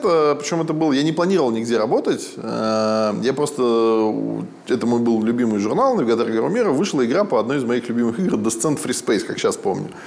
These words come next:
И человек, который о ней писал, э, ну, писал, что ужасная игра, всё плохо, и я был просто в гневе, как сейчас говорят. Э, практически горел одним местом, и я написал, у меня уже был тогда интернет такой на модеме, когда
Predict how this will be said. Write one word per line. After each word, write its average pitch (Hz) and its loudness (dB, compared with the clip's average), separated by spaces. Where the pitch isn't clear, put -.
И 156 2
человек, 170 0
который 143 0
о - -2
ней 143 -2
писал, 139 0
э, 127 2
ну, 156 -2
писал, 233 0
что - -2
ужасная 180 0
игра, 254 2
всё - -2
плохо, 277 0
и 131 2
я 143 2
был 139 -2
просто - -6
в 92 -6
гневе, 185 2
как - -4
сейчас 110 -2
говорят. 104 2
Э, 107 4
практически 98 -2
горел 127 4
одним 113 -2
местом, 233 0
и 131 2
я 175 2
написал, 143 0
у 98 -4
меня 113 -2
уже 101 -4
был 110 0
тогда 104 0
интернет 185 0
такой 101 -2
на 98 0
модеме, 135 2
когда 104 -2